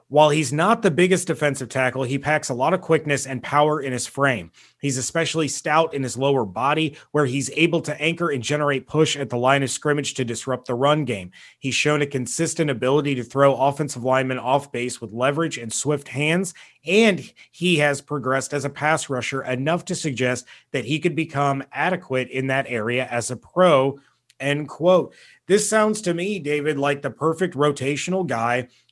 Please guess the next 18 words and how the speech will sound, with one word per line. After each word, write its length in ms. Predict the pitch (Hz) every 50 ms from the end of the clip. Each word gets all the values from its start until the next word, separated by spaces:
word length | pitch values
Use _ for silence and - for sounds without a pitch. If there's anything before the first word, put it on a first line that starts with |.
| _ _
for 120 | - 151
Todd 400 | 131 - - 139 143 147 156 147
Bowles 440 | 139 147 143 147 151 156 156 147 151
and 320 | - 147 147 143 156 151 139
that 300 | 143 151 156 139 123 104
defense. 640 | 143 165 196 196 185 - 139 135 139 143 143 139 - - - - - _
You 160 | - 127 139 143
have, 460 | 151 156 156 156 156 156 151 143 127
you 160 | - 147 160
have 140 | 170 165 151
old 200 | 170 175 156 -
Tommy 320 | - - 190 202 185 170 151
T 500 | - - 175 214 214 202 190 175 - - - - - - _ -
rotating 600 | 127 156 170 180 185 180 175 165 175 180 175 160
in 240 | 160 160 160 160 160
with 140 | 156 156 131
Ndamukong 560 | 143 131 117 139 143 151 156 160 - 151 143
Suh, 540 | 135 - - 156 156 151 151 156 151 139 -